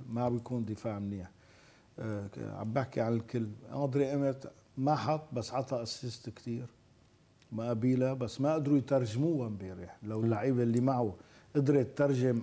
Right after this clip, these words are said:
Speaker 1: التمريرات اللي عطاها كان بيختلف الموضوع. بس شانفيل عم يقدم،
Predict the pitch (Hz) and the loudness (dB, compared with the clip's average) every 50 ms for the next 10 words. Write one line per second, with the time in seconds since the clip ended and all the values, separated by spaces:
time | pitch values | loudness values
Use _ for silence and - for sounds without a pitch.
0 | - 113 - - - 131 123 120 120 120 120 131 139 131 131 - 123 107 107 117 | -4 -8 -6 0 2 2 4 4 4 4 4 4 4 2 2 0 -4 -2 -2 -2
1 | 113 - 139 131 120 127 131 131 131 - 131 127 123 117 113 110 - - - 131 | 0 2 2 2 4 2 0 -2 0 0 0 2 2 2 0 -2 -4 -2 0 0
2 | 123 117 95 - 110 101 101 101 101 110 110 127 - - - - - - - - | 0 0 0 -2 -6 -6 -4 -4 -6 -6 -8 -8 -10 -16 -20 -20 -20 -20 -4 -2
3 | 143 120 - - 147 139 135 120 127 151 147 131 120 120 120 123 127 123 120 123 | 0 0 0 2 2 2 2 4 4 4 6 6 4 2 2 0 -2 -2 0 0
4 | 117 110 107 | 0 0 -2